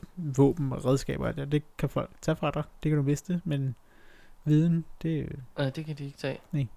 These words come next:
Speaker 2: Så er der det her med ikke at have, øh, nok vand. Også en god ting. Så er der, øh, ikke at have, øh, nok forskellig mad. Så det, det
Speaker 1: Ja.
Speaker 2: nytter ikke, at du bare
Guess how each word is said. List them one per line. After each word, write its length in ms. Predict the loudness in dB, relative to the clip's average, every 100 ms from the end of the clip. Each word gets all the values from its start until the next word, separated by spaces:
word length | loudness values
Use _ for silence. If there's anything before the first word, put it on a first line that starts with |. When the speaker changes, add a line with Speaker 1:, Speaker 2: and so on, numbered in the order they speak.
| -12
Speaker 2:
Så 140 | -6 -4
er 40 |
der 60 | 0
det 80 |
her 80 | 0
med 160 | 2 0
ikke 120 | 0
at 40 | 0
have, 300 | -2 -2 -6
øh, 60 |
nok 160 | -6 -4
vand. 240 | -4 -4 -10 -20 -20 -20 -20 -20 -20 -20 -20 -20 -10
Også 120 | -6
en 60 |
god 120 | -4 -2
ting. 260 | -2 -2 -8 -20 _ -20 _ -20 -12
Så 140 | 0 2
er 40 |
der, 480 | 4 4 4 2 0
øh, 80 | -4 _ -2
ikke 280 | 0 2 0
at 180 | -2 -2
have, 320 | 0 2 0 -4 _ _ -2
øh, 560 | 0 0 -2 -4 -8 -14 -20 _ _ -6
nok 320 | -4 -4 -10 -18
forskellig 640 | -8 -4 -4 0 0 0 -2
mad. 220 | -2 -4 -8 _ _ _ _ _ _ _ -6
Så 80 | -4
det, 200 | -2 0
det 60 |
Speaker 1:
Ja. 60 | 2
Speaker 2:
nytter 200 | 4 2
ikke, 160 | 0 -4
at 180 | -8 -6
du 80 | 0
bare 360 | 2 4 0